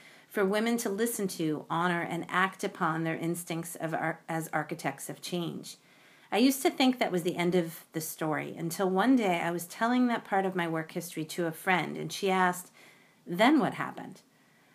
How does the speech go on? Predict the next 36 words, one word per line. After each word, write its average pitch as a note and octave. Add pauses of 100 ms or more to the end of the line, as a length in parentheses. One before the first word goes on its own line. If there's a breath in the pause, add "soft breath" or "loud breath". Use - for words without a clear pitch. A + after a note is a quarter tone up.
(100)
I G3+
know B3
this G#3
woman D3+
well, C3+
and E3
she -
had G3
followed G3+
me G3
and F3
my E3+
business D#3+
for -
years, D#3+
so F3+
I F#3+
assumed D4
she -
was E3+
being D3+
facetious. - (440 soft breath)
I F#3+
gave G#3
her G3+
a E3+
snarky D#3
response, C#3+
reminding G3
her F#3
that F3
she A3
knows A3
what D3
happened -
next. -